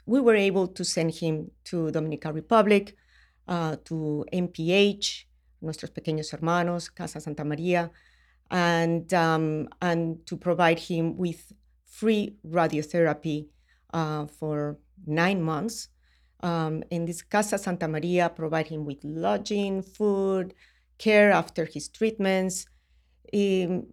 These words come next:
so I went last year in March, uh, when he was finished the, the radiotherapy, and I got to know this program with all these kids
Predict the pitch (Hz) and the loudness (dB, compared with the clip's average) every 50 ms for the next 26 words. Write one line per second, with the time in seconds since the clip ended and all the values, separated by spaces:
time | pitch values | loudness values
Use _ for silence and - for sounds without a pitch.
0 | - _ _ _ _ - - - 208 190 196 196 190 180 214 233 247 247 247 - | -20 _ _ _ _ -10 -6 -2 0 2 2 2 2 4 4 4 4 2 0 -4
1 | - 185 190 214 208 208 202 202 190 185 170 160 160 160 175 190 196 220 240 - | -6 -2 -2 -2 -2 -2 0 0 2 2 2 2 0 0 2 2 2 0 -2 -4
2 | - - - - - - - 185 175 165 170 170 156 160 - 175 - 220 233 233 | -8 -12 -10 -10 -8 -6 -4 -4 -4 -2 -2 -2 -4 -4 -6 -2 0 0 0 -2
3 | - - 190 175 165 156 - - _ - - 156 156 151 151 147 151 - - 151 | -2 -2 0 0 0 -2 -4 -10 _ -8 -4 -2 -2 -2 -2 -2 -4 -6 -6 -8
4 | 135 139 143 151 143 143 139 135 - 175 175 170 165 165 - 190 220 262 - _ | -6 -6 -4 -4 -4 -4 -6 -6 -4 -2 0 0 -2 -2 -4 -6 -6 -6 -8 _
5 | _ - - - - - _ - 196 196 196 196 196 196 202 196 196 - 247 247 | _ -20 -20 -20 -20 -20 _ -2 2 2 4 4 4 4 4 4 4 4 2 2
6 | 247 - 226 214 214 220 240 254 262 214 208 220 208 208 - - 214 220 233 226 | 2 2 2 4 6 6 6 6 6 4 2 0 -2 -2 -6 -2 0 0 0 2
7 | 175 156 151 - 170 175 - - _ _ _ _ - 165 170 165 - - - 175 | 0 0 -2 -2 -6 -10 -14 -16 _ _ _ _ -4 -4 -4 -2 0 0 2 2
8 | 170 165 185 180 175 - - - - - 262 226 208 - - - | 2 2 2 0 0 -2 -10 -10 -4 0 0 0 0 -2 -8 -12